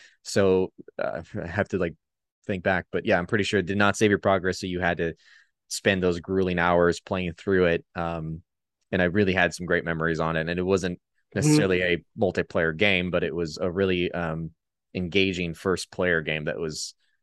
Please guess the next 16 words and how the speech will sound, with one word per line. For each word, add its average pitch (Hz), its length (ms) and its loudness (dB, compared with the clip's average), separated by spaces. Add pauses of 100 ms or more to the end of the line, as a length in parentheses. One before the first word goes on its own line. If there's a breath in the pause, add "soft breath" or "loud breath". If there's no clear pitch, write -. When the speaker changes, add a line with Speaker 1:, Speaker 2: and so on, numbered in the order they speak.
(120)
Speaker 1:
that 82 100 -4
really, 92 220 4
really 87 200 4
got 82 180 6
you. 80 80 8
Speaker 2:
Yeah. 127 240 4 (380)
Speaker 1:
It's 101 240 -6
just - 300 2
Speaker 2:
I 113 40 -2
Speaker 1:
really, 151 100 8
Speaker 2:
remember 156 240 10
Speaker 1:
really 131 100 2
took 151 140 6
Speaker 2:
going, 143 180 6
Speaker 1:
you 90 100 4
in. 85 220 -4